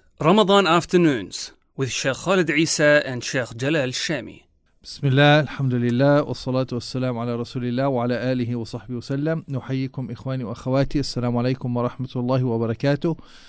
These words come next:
Speaker 2: على هذا البث المباشر من إذاعتكم إذاعة البيان، صوت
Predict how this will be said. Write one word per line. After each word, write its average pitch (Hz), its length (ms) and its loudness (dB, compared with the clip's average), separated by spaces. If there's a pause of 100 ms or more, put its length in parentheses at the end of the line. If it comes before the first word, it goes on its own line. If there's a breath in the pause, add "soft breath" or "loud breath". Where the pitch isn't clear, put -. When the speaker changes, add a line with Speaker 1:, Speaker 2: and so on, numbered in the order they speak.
(360 soft breath)
Speaker 2:
على 135 180 4
هذا 131 420 2
البث 127 360 0
المباشر 131 640 0
من 127 220 -2
إذاعتكم 127 680 0
إذاعة 120 380 0
البيان، 123 520 2
صوت 120 360 -4